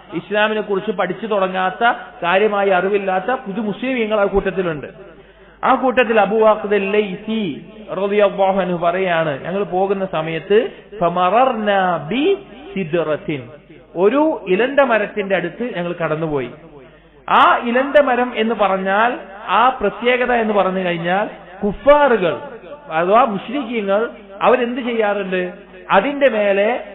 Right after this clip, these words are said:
യുദ്ധത്തിനോ മറ്റോ പോകുമ്പോ വാളുകൾ തൂക്കിയിടും. അതിന് ചുറ്റും അവര്, ഏ, ഏ, ഇഴ്തികാഫ് ഇരിക്കും, അഥവാ ഭജനം ഇരിക്കും. അതിനൊരു പ്രത്യേകത കൽപ്പിച്ചിട്ട് അവർ ചെയ്യാറുണ്ട്. അപ്പോൾ പോകുന്ന സമയ-,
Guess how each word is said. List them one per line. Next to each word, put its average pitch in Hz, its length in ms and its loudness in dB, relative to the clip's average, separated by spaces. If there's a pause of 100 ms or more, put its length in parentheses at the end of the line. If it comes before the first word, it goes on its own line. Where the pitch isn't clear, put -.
(120)
യുദ്ധത്തിനോ 262 500 2
മറ്റോ 220 260 -2
പോകുമ്പോ 190 720 0
വാളുകൾ 220 560 0
തൂക്കിയിടും. 190 560 -4 (440)
അതിന് 254 360 0
ചുറ്റും 262 440 -4 (100)
അവര്, 226 460 2 (200)
ഏ, 190 400 2 (180)
ഏ, 180 400 -2
ഇഴ്തികാഫ് 262 460 0
ഇരിക്കും, 180 260 -4
അഥവാ 214 180 -2
ഭജനം 247 400 2
ഇരിക്കും. 160 260 -4 (180)
അതിനൊരു 233 260 -4
പ്രത്യേകത 247 460 -2
കൽപ്പിച്ചിട്ട് 208 460 -6
അവർ 233 160 -4
ചെയ്യാറുണ്ട്. 247 500 -4 (800)
അപ്പോൾ 277 160 8
പോകുന്ന 277 420 6
സമയ-, 233 380 2